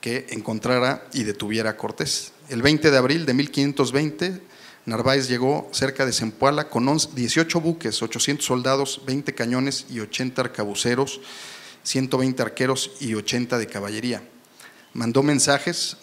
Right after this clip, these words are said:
a la Villarrica preguntando por el paradero de Cortés y sus hombres. Cortés, quien se había quedado en Tenochtitlán, tomando ya a Moctezuma prisionero,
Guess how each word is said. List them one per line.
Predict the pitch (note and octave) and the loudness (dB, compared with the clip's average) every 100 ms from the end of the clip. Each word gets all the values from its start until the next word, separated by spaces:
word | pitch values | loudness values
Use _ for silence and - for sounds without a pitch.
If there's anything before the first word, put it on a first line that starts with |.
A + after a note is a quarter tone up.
| - | -10
a | C#3 | -6
la | A2 A2 | -4 -2
Villarrica | A2 A2 B2 C3 D3 | -2 0 0 0 0
preguntando | A#2 A2 G#2+ B2 B2+ B2+ | -2 -4 -2 -2 -2 -2
por | A2 | -2
el | G#2 | -2
paradero | A2 A2 B2 A#2+ | -4 -2 0 0
de | A#2 | -2
Cortés | A2 - B2 - | -4 -4 -4 -4
y | |
sus | G#2+ - | -6 -4
hombres. | E3 - - - - - - - - - _ - | -4 -4 -10 -14 -20 -20 -20 -20 -20 -20 _ -6
Cortés, | - C3 E3+ E3 | -2 2 4 4
quien | - C#3 | 2 0
se | B2+ | 2
había | C3 C#3+ | 0 4
quedado | C#3+ | 2
en | C#3 | 2
Tenochtitlán, | C#3 C3+ D3 - C#3+ C#3 D3+ - - | 0 -2 -4 -2 0 0 -4 -12 -8
tomando | A#2 A#2+ B2 | -4 -2 -2
ya | A#2+ A#2+ | -2 -2
a | A#2 | -2
Moctezuma | A2 - G#2 C3 A#2+ A#2+ | -4 -6 -4 0 0 -2
prisionero, | B2+ - C#3 B2+ C3 | -4 -4 0 0 0